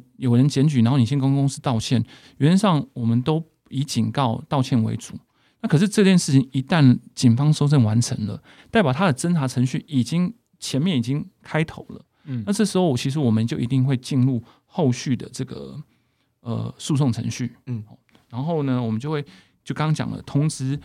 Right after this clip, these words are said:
Speaker 1: 警方就会通知我们鉴定这样的状况，然后我们会计算市值，就是超过一定的额度。哦，原来通常我们就会定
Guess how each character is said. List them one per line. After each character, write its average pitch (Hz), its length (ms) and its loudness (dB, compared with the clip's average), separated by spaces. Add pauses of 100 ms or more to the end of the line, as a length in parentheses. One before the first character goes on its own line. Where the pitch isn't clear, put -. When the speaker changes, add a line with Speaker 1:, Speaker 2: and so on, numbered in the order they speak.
(360)
Speaker 1:
警 123 140 0
方 147 120 0
就 165 60 0
会 160 80 -2
通 147 160 -4
知 156 100 -4
我 135 60 0
们 110 140 0
鉴 123 280 -2
定 127 160 -2
这 117 120 -4
样 120 80 -4
的 104 80 -4
状 113 240 -4
况， - 200 -8 (120)
然 117 80 -6
后 139 40 -2
我 151 60 -2
们 113 80 0
会 131 100 -2
计 139 160 -6
算 123 220 -2
市 120 240 -2
值， - 220 -8 (800)
就 123 100 -8
是 131 220 2
超 156 420 0
过 143 320 2 (140)
一 131 100 -4
定 139 180 0
的 117 60 2
额 113 220 -8
度。 117 200 -8 (260)
哦， 117 120 0
原 151 120 2
来 160 160 0 (200)
通 190 180 0
常 160 160 0
我 123 60 4
们 107 160 2
就 135 100 -2
会 143 80 2
定 120 400 0